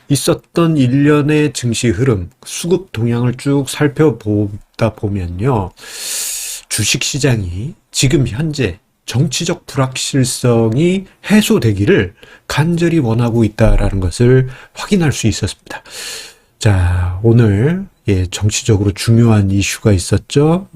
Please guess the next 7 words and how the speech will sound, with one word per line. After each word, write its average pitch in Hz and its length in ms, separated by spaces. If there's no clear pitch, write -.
예, 92 440
다들 - 280
아시는, 98 560
예, 113 240
공수처에서의 104 1300
체포 135 260
집행이 - 300